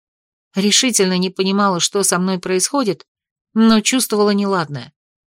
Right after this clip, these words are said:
Надо было перед выходом съесть пару конфет, они вселяли в меня оптимизм.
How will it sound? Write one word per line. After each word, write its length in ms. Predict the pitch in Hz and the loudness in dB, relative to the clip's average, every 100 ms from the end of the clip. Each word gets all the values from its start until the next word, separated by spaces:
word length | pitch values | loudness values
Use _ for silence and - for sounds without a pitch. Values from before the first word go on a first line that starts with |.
| _ _ | _ _
Надо 300 | 277 285 277 | 0 2 4
было 220 | 254 277 | 4 2
перед 240 | 262 269 254 | 2 2 2
выходом 400 | 285 - 240 240 | 0 2 2 2
съесть 340 | 254 254 - | 2 2 0
пару 240 | 262 247 240 | 0 0 0
конфет, 540 | 240 233 277 262 175 | -2 0 -2 -2 0
они 260 | 175 196 196 | -2 0 2
вселяли 440 | - 226 226 214 | 2 4 4 4
в 60 | 208 | 2
меня 260 | 214 220 | 2 2
оптимизм. 560 | 214 - 226 226 175 | 2 0 2 2 0